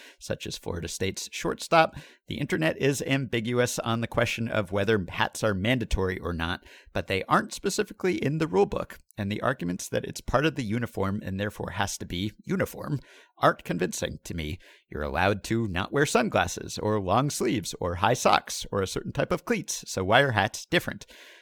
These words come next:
The question is, what would be the response if someone started playing without a hat? Would they get treated as a show-off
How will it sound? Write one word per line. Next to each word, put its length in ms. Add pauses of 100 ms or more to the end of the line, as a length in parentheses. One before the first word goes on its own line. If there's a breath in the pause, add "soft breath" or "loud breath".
(140 loud breath)
The 80
question 340
is, 220
what 240
would 160
be 120
the 120
response 680 (300 soft breath)
if 100
someone 380
started 420
playing 380
without 320
a 40
hat? 360 (340 soft breath)
Would 160
they 80
get 220
treated 480
as 200
a 120
show-off 560